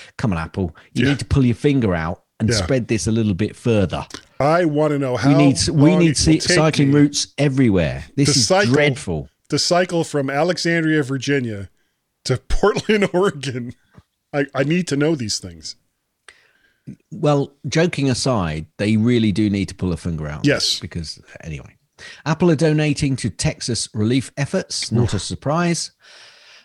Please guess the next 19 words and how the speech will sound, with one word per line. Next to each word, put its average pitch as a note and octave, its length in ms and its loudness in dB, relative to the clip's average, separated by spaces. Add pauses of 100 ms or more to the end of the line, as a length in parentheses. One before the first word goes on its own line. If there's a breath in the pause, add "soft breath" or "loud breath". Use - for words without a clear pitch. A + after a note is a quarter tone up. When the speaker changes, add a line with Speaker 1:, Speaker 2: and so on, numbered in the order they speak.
Speaker 1:
Um, B2+ 340 0
Apple F#3 280 0
are F3 60 2
to E3+ 140 0
hold D3 280 0
a B2+ 60 0
preview D#3+ 540 0
event F#2 320 -4
at G2 80 -8
a G2+ 60 -4
second C#3 480 -4
Apple C3+ 300 -6
store F#2+ 320 -4
in F#2 60 0
South G#2+ 340 -6
Korea A2 400 -2
on G2 200 -4
February C#3 480 -4
twenty-fourth. C3+ 720 -4